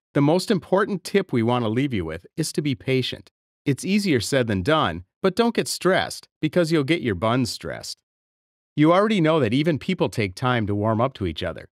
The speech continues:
Yes, some get along right away, but others take longer to build a connection. Be in it to win it. Stay consistent and observant, and you'll probably have two bonded and happy buns.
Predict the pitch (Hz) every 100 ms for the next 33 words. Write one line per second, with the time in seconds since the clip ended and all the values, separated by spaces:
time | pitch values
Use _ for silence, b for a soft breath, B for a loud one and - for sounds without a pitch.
0 | _ _ 143 180 190 - 190 208 202 123
1 | 113 113 110 104 95 123 135 85 - _
2 | _ 175 202 220 196 - 113 110 113 117
3 | 90 85 110 98 90 85 90 98 - 62
4 | 80 _ _ _ - 160 175 185 185 95
5 | - - 143 143 147 - _ _ _ -
6 | - 117 147 202 - 214 196 202 185 143
7 | 139 127 127 156 135 78 - _ _ -
8 | 139 127 - 165 175 127 104 120 107 -
9 | 220 180 131 117 123 139 117 110 151 175
10 | 127 147 165 95 67 -